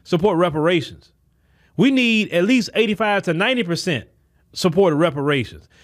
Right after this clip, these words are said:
So your election is not important to me unless reparations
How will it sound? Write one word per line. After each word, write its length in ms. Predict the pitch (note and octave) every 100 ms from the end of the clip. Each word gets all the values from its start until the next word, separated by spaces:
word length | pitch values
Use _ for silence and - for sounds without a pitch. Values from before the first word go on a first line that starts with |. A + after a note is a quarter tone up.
| -
So 340 | - G#3+ F3
your 220 | D3 A3 D4
election 460 | A3 B3+ B3 A3
is 120 | F#3
not 260 | D#3+ G#3 G3+
important 460 | D#3 - A#3+ G#3+ F3
to 60 |
me 300 | F3 F3 F3
unless 300 | D#3+ F#3 D3
reparations 720 | D3+ E3+ C#3+ D#3 F#3+ - C#3